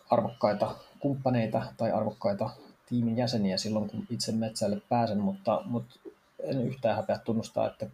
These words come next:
minä kun en ole koiran koulutuksesta päässyt omakohtaista kokemusta keräämään, niin minä tiedän siitä aiheesta aika vähän. Mutta oikeastaan se yksi tämän podcastin hienoimmista jutuistahan on se, että min-, minulla on tämän kautta hyvä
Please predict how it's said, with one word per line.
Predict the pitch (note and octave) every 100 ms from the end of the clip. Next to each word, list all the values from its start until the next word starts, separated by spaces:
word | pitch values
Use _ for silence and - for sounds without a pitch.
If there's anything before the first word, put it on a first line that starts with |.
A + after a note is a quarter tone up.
| -
minä | B2 A#2
kun | - G2+
en | A2
ole | G#2+
koiran | - B2 A2+
koulutuksesta | A#2 B2 A2+ G2 - - - B2 - _ - - _ _ _ _ _ -
päässyt | C#3+ - B2+ D3
omakohtaista | C3+ D3 B2+ A#2+ - - A#2+
kokemusta | C#3 C3 B2 A#2
keräämään, | C#3+ C#3 A#2+ A#2
niin | A#2
minä | A#2+ A#2+
tiedän | B2+ A2 G#2
siitä | G#2 A#2
aiheesta | A#2 G2+ G2 A#2 - -
aika | A#2+ A2 G#2
vähän. | A2+ - - - _ -
Mutta | C3+ B2 - A#2 - _ -
oikeastaan | C#3 D#3+ - C3+
se |
yksi | B2 C3+
tämän | - B2 B2
podcastin | A#2+ A#2+ A#2 -
hienoimmista | A#2+ B2+ B2 A#2 -
jutuistahan | B2 A#2 G#2 - G#2+
on | G#2+
se, | A2 A2
että | G2+ - - _ - - _ _ -
min-, | A#2 G2 - -
minulla | A#2+ B2 A#2
on | A2+ A2
tämän | A2+ A2 A2 -
kautta | - A2 - A#2 - - - -
hyvä | C3+ D3 B2